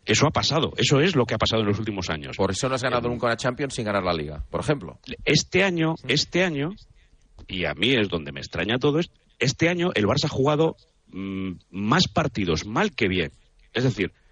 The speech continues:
Speaker 1: ha jugado buenos partidos, pero no ha sido casi la excepción. La Supercopa,
Speaker 2: Tramos,
Speaker 1: el
Speaker 2: tramos.
Speaker 1: partido de ayer.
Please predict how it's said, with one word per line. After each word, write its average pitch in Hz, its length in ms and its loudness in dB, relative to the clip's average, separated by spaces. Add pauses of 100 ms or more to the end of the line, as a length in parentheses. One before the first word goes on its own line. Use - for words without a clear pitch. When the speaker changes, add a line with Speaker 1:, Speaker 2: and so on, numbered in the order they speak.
(320)
Speaker 1:
ha 101 60 0
jugado 127 320 2
buenos 143 240 0
partidos, 170 420 -2
pero 131 140 -2
no 120 40 -6
ha 117 60 -6
sido 147 160 0
casi 156 200 -2
la 151 80 0
excepción. 101 340 -2
La 71 100 0
Supercopa, 110 480 0
Speaker 2:
Tramos, 85 220 0
Speaker 1:
el - 140 -4
Speaker 2:
tramos. 95 120 0
Speaker 1:
partido 92 300 -2
de 98 60 2
ayer. 151 300 2